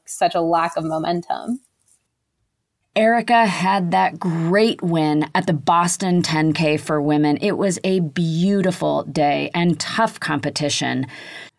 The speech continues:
Speaker 2: She followed that up with another podium finish at the five K National Championships in New York City, racing her way into second place once again.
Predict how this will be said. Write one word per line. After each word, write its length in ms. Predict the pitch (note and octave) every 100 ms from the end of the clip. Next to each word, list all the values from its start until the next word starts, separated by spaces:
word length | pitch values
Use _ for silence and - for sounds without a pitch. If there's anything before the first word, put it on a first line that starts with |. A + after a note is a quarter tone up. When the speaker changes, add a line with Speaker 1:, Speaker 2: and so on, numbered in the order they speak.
| -
Speaker 2:
She 200 | - F#3
followed 480 | - G3+ A3 A#3 G3+
that 220 | G#3+ F#3+
up 180 | F3+ F#3+
with 160 | F3+ -
another 800 | G#3 G3 F#3+ G3 G#3 A#3 A#3 - -
podium 560 | E3+ E3 D#3+ E3 E3
finish 520 | - - G#3 G3+ F#3 -
at 140 | D#3+ D#3
the 60 |
five 420 | - F#3+ G3 G#3
K 220 | - D3+ D3+
National 480 | D3+ C#3 - D3
Championships 840 | C#3 F#3+ G#3 G#3 G3+ F#3 - G3 -
in 200 | D3+ D3+
New 120 | D3
York 320 | C#3+ D3 -
City, 540 | - - G3+ F#3+ F#3 F3+ - - - -
racing 600 | D#3+ G#3 G#3+ G#3+ A#3 A3
her 320 | G3+ F#3+ G3
way 420 | E3+ D#3 D#3 D3+ -
into 180 | D3 E3
second 480 | - C#3+ - G#3+
place 480 | - E3 D3+ D3+ - -
once 540 | C#3 C3 C#3 D3+ D3+
again. 580 | D#3 C#3+ C3 B2 A2